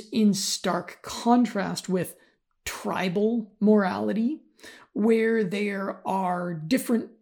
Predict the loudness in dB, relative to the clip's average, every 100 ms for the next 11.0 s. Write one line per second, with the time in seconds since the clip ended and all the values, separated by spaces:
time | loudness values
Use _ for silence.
0 | -4 2 2 2 0 -4 -2 0 2 0
1 | -2 2 0 0 -14 -16 -14 -6 -6 -4
2 | -4 -2 -2 -6 _ _ _ _ _ 6
3 | 8 6 -2 -10 _ _ _ -20 -20 _
4 | _ _ _ _ _ 2 2 2 -6 -4
5 | 2 4 6 6 4 2 -4 0 4 6
6 | 6 6 -2 -4 -6 -8 _ _ -4 0
7 | 4 6 6 2 -2 -2 0 0 -2 -6
8 | _ _ 4 4 2 0 0 2 0 0
9 | -6 _ -2 0 0 2 2 2 -4 -20
10 | -20 -20 _ -6 -4 -4 -4 -4 -6 -10